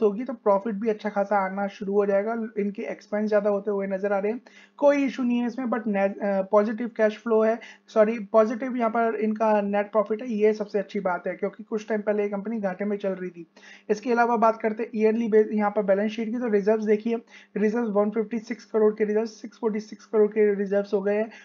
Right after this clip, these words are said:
और company लगभग डेट free है, एक पर, एक करोड़ रुपए का ही डेट है, जब चाहेगी तब चुका देगी। और शायद अभी डेट free हो गई होगी, क्योंकि अभी इसके result भी आए थे, यहाँ पर update नहीं कर रखा है। बाकी हम बात करें, अ, work in progress में तो कोई पैसा नहीं है। Investment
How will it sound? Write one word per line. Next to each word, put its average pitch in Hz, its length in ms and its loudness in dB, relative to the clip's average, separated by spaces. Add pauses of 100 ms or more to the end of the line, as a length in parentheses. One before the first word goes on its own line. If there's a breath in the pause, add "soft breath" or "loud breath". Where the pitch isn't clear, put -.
(140)
और 208 100 -4
company 247 280 -2
लगभग 247 260 -4
डेट 214 260 2
free 233 260 -4
है, 240 100 -4
एक 226 380 2
पर, 214 260 -4
एक 214 140 2
करोड़ 214 200 2
रुपए 214 240 -2
का 208 100 -2
ही 208 80 0
डेट 190 260 -6
है, 226 80 -6
जब 202 220 -6
चाहेगी 196 260 -4
तब 208 140 -6
चुका 190 260 -8
देगी। 175 200 -10
और 185 80 -6
शायद 202 260 2
अभी 208 280 -2
डेट 185 300 -2
free 202 240 -4
हो 180 140 -6
गई 185 220 -6
होगी, 185 260 -6 (380 loud breath)
क्योंकि 202 220 2
अभी 208 240 4
इसके 214 240 0
result 190 320 -4
भी 202 100 2
आए 196 120 4
थे, 202 100 -4
यहाँ 208 160 0
पर 196 140 -2
update 190 300 -4
नहीं 202 100 -10
कर 196 120 0
रखा 196 200 -4
है। 226 60 0
बाकी 214 220 0
हम 202 180 0
बात 196 200 0
करें, 214 280 0 (360 loud breath)
अ, 208 200 8 (100)
work 214 260 4
in 240 60 -2
progress 226 380 -2
में 240 100 -6
तो 226 80 -16
कोई 220 160 4
पैसा 220 280 -2
नहीं 226 160 -4
है। 226 80 -4
Investment 226 500 -2